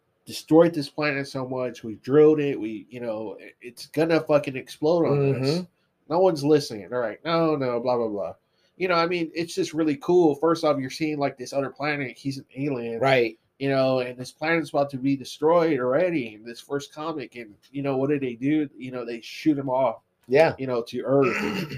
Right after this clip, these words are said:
Speaker 2: <clears throat>
Speaker 1: you know, and they say, you know, "Don't worry, you know, the yellow sun is gonna make it really strong. His body's gonna absorb it.
Speaker 2: Yeah.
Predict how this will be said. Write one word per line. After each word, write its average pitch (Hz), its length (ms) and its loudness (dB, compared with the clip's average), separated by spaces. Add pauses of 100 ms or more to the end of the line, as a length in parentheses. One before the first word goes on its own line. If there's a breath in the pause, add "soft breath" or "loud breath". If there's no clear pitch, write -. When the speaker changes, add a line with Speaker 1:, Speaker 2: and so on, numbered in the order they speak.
(120)
Speaker 2:
<clears throat> - 40 -20
Speaker 1:
you 135 120 -6
know, 135 240 -2
and 127 140 -6
they 131 160 0
say, 147 560 0
you 131 120 -12
know, 120 180 -4
"Don't 135 240 -2
worry, 143 560 -2
you - 80 -20
know, 127 300 -6
the 120 100 -12
yellow 127 260 -2
sun 143 460 -4 (160)
is - 100 -20
gonna 123 240 -16
make 127 220 -8
it 113 100 -20
really 117 220 -10
strong. 151 640 0
His 117 240 -18
body's 127 480 -6
gonna 117 240 -14
absorb 120 600 0
it. 139 320 0
Speaker 2:
Yeah. 110 300 -2